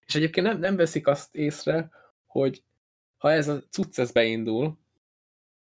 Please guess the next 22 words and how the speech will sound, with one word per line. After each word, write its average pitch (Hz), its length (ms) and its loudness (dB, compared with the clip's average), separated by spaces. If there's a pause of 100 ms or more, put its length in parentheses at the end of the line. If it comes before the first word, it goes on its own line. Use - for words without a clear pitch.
(440)
akkor - 280 -2
az 135 120 -4
emberek 143 640 0
meg 170 220 0
fogják 156 380 -2
venni 135 260 0
úgy 165 180 0
a 120 40 4
játékot, 123 580 -2
hogy - 140 -8
tudják, 156 360 2
hogy 127 120 2
ők 127 120 2
ezen 139 240 0
fogják - 440 -6
játszani. - 420 -8
Tehát 127 160 -6
amúgy 135 160 2
meg 156 140 2
se - 120 2
vette 147 280 -2
volna. 101 460 -2